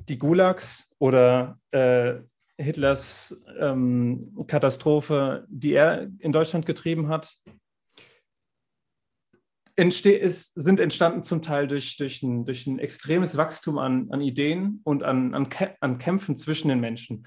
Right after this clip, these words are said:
Man könnte auch damit argumentieren, dass sowas passiert. Und in dem Fall wissen wir ja, dass sich sowas über lange, lange Zeit entwickelt.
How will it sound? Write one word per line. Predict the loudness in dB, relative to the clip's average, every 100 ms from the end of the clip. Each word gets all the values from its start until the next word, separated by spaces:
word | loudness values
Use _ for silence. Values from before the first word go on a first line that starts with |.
| _
Man | -2
könnte | 2 2 2
auch | 0 -2 -2
damit | 0 0
argumentieren, | -4 -6 -6 -2 -2
dass | -2
sowas | -2 -6 -4
passiert. | -8 -6
Und | -6 -6
in | -2
dem | 0 0
Fall | -2 -4
wissen | -4 -8 -6
wir | -4
ja, | -4
dass | -4 -10
sich | -12
sowas | -8 -8 -4
über | -2
lange, | 0 0 0
lange | 0 -2 -4
Zeit | -8 -6 -6 -6
entwickelt. | -10 -12 -14 -14 -18